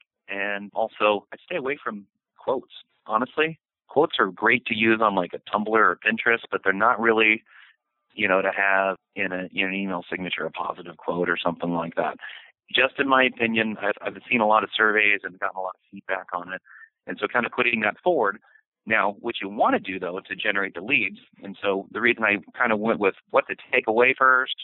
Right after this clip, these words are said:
or, uh, what to look at to kind of freshen up before you what's gonna do to generate the lead is because we might need some of that real estate. We want, kinda want less is more.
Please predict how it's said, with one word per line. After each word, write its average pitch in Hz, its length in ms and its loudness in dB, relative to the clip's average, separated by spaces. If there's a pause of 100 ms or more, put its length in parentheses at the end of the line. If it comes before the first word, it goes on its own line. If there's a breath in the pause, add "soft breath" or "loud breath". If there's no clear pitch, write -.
(120)
or, 104 580 2
uh, 92 60 -2
what 110 220 -2
to 104 60 -6
look 107 220 -2
at 113 160 0
to 95 100 -20
kind 98 200 -2
of 90 80 -6
freshen 104 320 -4
up 95 100 -4
before 98 300 -8
you 92 160 -4
what's 95 320 -8
gonna 92 160 -6
do 95 160 0
to 90 100 -4
generate 101 460 -2
the 101 40 -16
lead 104 280 -2 (520)
is 101 200 0
because 101 280 0
we 104 120 0
might 104 240 0
need 107 260 -4
some 101 120 -2
of 92 60 0
that 87 160 -2
real 87 220 -2
estate. 76 240 -12
We 98 160 -2
want, 117 300 4
kinda 117 160 4
want 123 200 4
less 95 280 0
is 85 160 -6
more. 85 300 -4